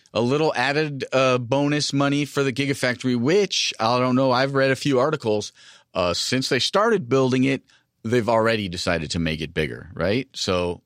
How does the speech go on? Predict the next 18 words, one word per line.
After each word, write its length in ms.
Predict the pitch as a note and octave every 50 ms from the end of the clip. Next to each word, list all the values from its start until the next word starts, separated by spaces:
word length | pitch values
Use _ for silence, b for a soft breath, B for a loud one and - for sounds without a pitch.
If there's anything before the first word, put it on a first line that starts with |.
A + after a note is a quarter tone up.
| _ _ _ _ _ -
they 140 | E2 F#2
keep 220 | F2+ - B2 B2 A2+
adding 540 | G#2+ A2 A#2 B2 B2+ B2 A#2+ A#2+ A#2 A2+ A2
to 120 | - C3
that 300 | B2+ F3 G3 G3 F3+ D3
because 320 | C3+ C3 A#2+ - B2+ A2 G#2+
they 180 | A#2+ A#2+ B2 B2+
realize, 600 | A#2+ C#3+ F3 G#3 F#3 D3 A#2+ A#2+ A#2 A#2 A2+ - - B B B B B B
"Holy 300 | - - E3+ F3+ E3+ C3
crap, 540 | - - - - - F3+ F#3+ G3+ F#3 D#3 - -
this 280 | A#2+ D3 F3 - -
is 120 | C3 C3 B2+
going 560 | B2 C3+ C#3+ C#3+ C#3 C3+ C3 B2 A2 A2 A#2
really, 440 | B2 C#3+ D3+ D3 C#3+ C#3+ C#3 C#3 C3+
really 400 | A#2+ G2 A2 A#2 A#2+ A2+ G#2+ G#2
well 300 | F#2+ F2 F2 E2+ D#2+ D2 -
for 160 | - - D#2+
them." 380 | D2 D2 C2 A#1+ B1 C2 D2+